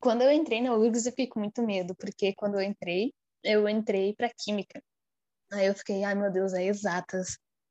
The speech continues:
Eu, "Ai, meu Deus, eu, como é que eu vou li-, lidar com tanto homem hétero?" Aí eu peguei, fiz a matrícula, e a Congrade é o mesmo corredor, assim, do, do diretório acadêmico.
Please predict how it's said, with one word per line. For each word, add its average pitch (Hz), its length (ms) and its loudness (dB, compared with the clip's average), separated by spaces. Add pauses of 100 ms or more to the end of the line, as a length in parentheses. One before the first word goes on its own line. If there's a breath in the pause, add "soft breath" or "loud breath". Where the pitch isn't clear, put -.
(140)
Eu, 208 380 2
"Ai, 196 180 -2
meu 202 180 0
Deus, 190 220 -2
eu, 196 140 -2 (100)
como 214 120 0
é 196 40 -2
que 220 80 -2
eu 240 80 4
vou 233 100 4
li-, 226 320 4
lidar 196 300 2
com 226 120 0
tanto 214 320 0
homem 226 300 0
hétero?" 190 360 -6 (480)
Aí 202 340 0
eu 214 80 2
peguei, 214 560 2
fiz 214 180 0
a 226 60 2
matrícula, 233 720 0 (560)
e 247 140 6
a 226 100 0
Congrade 226 540 0
é 214 340 0 (680)
o 220 40 -2
mesmo 220 220 0
corredor, 247 400 2
assim, 233 280 -4
do, 240 80 4 (400)
do 220 120 -2
diretório 226 420 -2
acadêmico. 220 500 -2